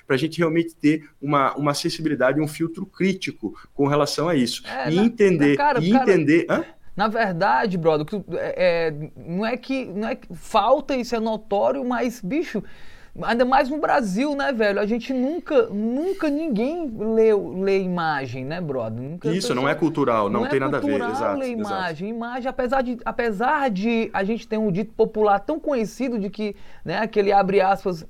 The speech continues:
Speaker 2: "a imagem vale mais que mil palavras",
Speaker 1: Exato.
Speaker 2: a pessoa tende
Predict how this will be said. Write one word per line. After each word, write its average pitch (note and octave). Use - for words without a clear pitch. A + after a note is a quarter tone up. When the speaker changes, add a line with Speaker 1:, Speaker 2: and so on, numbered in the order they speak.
Speaker 2:
"a F3+
imagem G#3
vale G#3+
mais G#3
que G3+
mil G3+
palavras", G#3+
Speaker 1:
Exato. G#2+
Speaker 2:
a B3
pessoa C4+
tende B3+